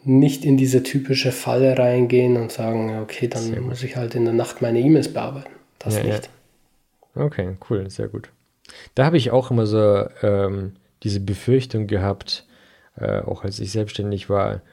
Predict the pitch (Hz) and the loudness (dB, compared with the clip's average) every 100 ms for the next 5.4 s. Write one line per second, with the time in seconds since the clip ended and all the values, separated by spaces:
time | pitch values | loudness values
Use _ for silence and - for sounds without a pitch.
0 | _ _ - 120 - 107 - 110 95 - | _ _ -8 -6 -2 -4 -4 -6 -4 -4
1 | 107 - 98 101 113 120 - 90 - - | -6 -4 -6 -4 -8 -8 -6 -6 -6 -14
2 | - _ _ _ _ _ - 110 107 104 | -20 _ _ _ _ _ -4 0 2 2
3 | 101 - 107 110 98 95 - 104 101 92 | 0 -2 0 2 2 0 -2 -2 0 -2
4 | 98 107 117 107 98 95 101 - - 98 | 0 0 0 0 2 2 0 -4 -8 -6
5 | - 95 - - | -4 -6 -8 -12